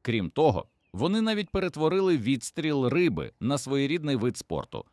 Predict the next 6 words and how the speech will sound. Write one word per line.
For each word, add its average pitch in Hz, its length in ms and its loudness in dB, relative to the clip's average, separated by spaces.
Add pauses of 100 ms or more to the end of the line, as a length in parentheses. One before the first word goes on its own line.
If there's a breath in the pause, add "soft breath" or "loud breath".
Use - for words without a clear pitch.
(140)
спортивну 190 800 -2
стрільбу 127 580 0
по 156 240 -2
толстолобиках 104 1000 0
із 123 140 -2
луків. 151 440 0